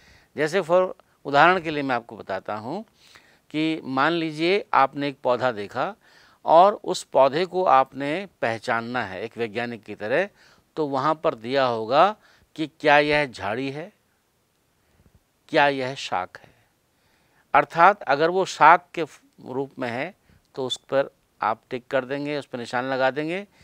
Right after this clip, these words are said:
यदि वो झाड़ी के रूप में है तो आप उसको लेंगे। यानी बिल्कुल दो विपरीत, जैसे झाड़ी में कांटे हैं, झाड़ी में कांटे नहीं हैं, इस प्रकार से विपरीत विकल्प दिए होते हैं। तो उनको चुन करके हम इस प्रकार से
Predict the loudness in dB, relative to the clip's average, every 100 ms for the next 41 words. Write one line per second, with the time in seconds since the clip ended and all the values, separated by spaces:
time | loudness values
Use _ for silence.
0 | _ _ -8 -6 -6 -4 -2 -2 -4 -8
1 | -10 -12 -12 -8 -8 -8 -14 -14 -14 -18
2 | _ _ _ _ -6 -2 -2 0 -2 4
3 | 8 8 6 -2 0 2 2 0 -12 _
4 | _ _ _ _ _ -8 -4 -4 -6 _
5 | _ -20 -4 0 2 0 -4 -4 -6 -2
6 | -2 -2 -6 -12 _ _ -6 -2 -2 -4
7 | -8 -10 -10 -14 -14 -16 -18 -20 -20 _
8 | _ _ -10 -8 -6 4 4 4 0 -4
9 | -4 -4 -4 -4 -8 -4 -6 -6 -8 -8
10 | -8 -8 -6 -8 -10 _ -20 _ _ -8
11 | -6 -6 2 2 2 -2 -6 -8 -6 -10
12 | -8 -10 -12 -16 -14 -6 -6 -4 -10